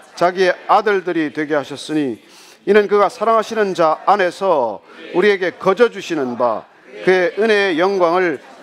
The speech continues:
찬송하게 하려는 것이라." 아멘. 우리가 뭘 받았는지 모르기 때문에, 그 가치를 모르기 때문에 우리는 사실 그 삶이 변하지 않아요.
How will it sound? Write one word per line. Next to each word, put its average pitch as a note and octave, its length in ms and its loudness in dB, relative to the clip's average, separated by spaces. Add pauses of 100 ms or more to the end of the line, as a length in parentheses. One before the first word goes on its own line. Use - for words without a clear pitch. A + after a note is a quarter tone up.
(120)
찬송하게 F#3 960 0 (220)
하려는 D#3 340 -2
것이라." A2+ 480 -4
아멘. A#2+ 680 -4 (760)
우리가 A3 220 2
뭘 G3+ 400 -2
받았는지 G3 720 -2
모르기 D3 440 -4
때문에, E3 440 -4
그 - 120 -10
가치를 D4 480 -2
모르기 A3+ 320 -2
때문에 D3+ 1000 -2
우리는 D#3+ 460 -2 (880)
사실 C#3+ 400 -6
그 E3+ 120 -4
삶이 G3 420 -4
변하지 D3 420 -4
않아요. - 240 -12